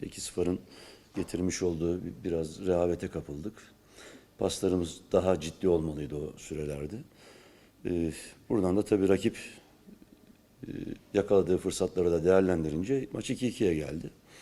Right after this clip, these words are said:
Devre arası konuştuk. Yine değişiklik yapmama kararı aldık ve aynı şekilde başlayıp sadece Oğulcan'ı öne alıp Umut'u, e,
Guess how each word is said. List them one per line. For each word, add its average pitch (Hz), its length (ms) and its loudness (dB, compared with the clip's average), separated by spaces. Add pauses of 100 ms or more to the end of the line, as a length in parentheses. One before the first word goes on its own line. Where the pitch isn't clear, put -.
(1200)
Devre 139 200 8
arası 135 220 4
konuştuk. - 680 -2
Yine 104 300 2 (240)
değişiklik 104 500 -4
yapmama 95 380 2
kararı 82 340 2
aldık 80 300 -4
ve 107 120 0 (840)
aynı 104 140 -4
şekilde 82 360 -2
başlayıp - 300 -4
sadece 95 320 0
Oğulcan'ı 95 400 4
öne 80 160 0
alıp 90 220 -2 (240)
Umut'u, 101 400 -2 (1120)
e, 85 400 -2